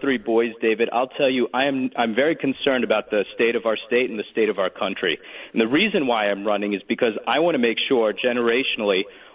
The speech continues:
all children have opportunities to live the American dream just like I had when my father legally immigrated to this country fifty-two years ago with only a hundred dollars in his pocket.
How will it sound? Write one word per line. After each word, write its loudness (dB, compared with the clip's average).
all 2
children 2
have -2
opportunities -2
to 2
live 2
the 2
American 0
dream 0
just 0
like 0
I 0
had 0
when 2
my 2
father 0
legally 0
immigrated 0
to -4
this 0
country -2
fifty-two -2
years 2
ago 2
with 0
only 0
a -4
hundred 0
dollars 0
in -10
his -10
pocket. -2